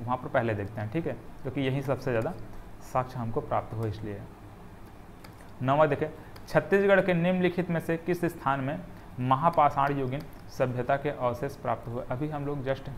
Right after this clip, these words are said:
कुछ समय पहले देखे थे, एक मल्हार हम लोगों ने देखा था, ठीक है, मल्हार में महापाषाण युगीन सभ्यता कुछ अवशेष प्राप्त हुए, इस प्रकार से हम लोगों ने देखा। इसके अलावा यहाँ पर टेंगना को भी याद रखिएगा, ठीक है, क्या है?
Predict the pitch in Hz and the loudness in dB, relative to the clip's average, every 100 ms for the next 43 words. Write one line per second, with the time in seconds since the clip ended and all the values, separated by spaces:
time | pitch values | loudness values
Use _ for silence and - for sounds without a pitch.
0 | - 135 - 131 127 123 120 117 127 - | -8 -6 -4 -4 -4 -2 -2 -2 -6 -8
1 | - - - - - - 127 - - 123 | -10 -12 -10 -10 -12 -6 -6 -6 -6 0
2 | 123 120 127 143 147 143 143 139 147 139 | 2 4 6 4 2 -2 -2 -4 -4 -6
3 | 135 - - 160 147 120 113 127 135 135 | -10 -12 -10 -8 -4 -2 2 2 2 -6
4 | - - - 123 123 131 127 - 127 131 | -8 -10 -6 0 2 4 4 4 2 0
5 | 127 131 131 - - - - 123 120 120 | -2 -4 -6 -12 -14 -10 -4 -2 0 0
6 | 123 135 - - 120 110 123 - 117 - | -2 -2 -6 -4 -2 -2 -4 -2 -2 -2
7 | 123 123 117 123 123 117 127 120 120 110 | -8 -8 -6 -4 -2 -2 -2 -2 -4 -6
8 | 131 - - - 156 143 170 165 165 156 | -6 -8 -8 -6 -6 -2 2 2 2 -2
9 | 139 139 127 143 139 110 98 101 98 110 | -2 -2 0 0 0 0 0 -2 -4 -6
10 | 104 - - - - - - 160 147 - | -6 -6 -8 -10 -10 -10 -4 -4 -2 0
11 | 131 165 | 0 0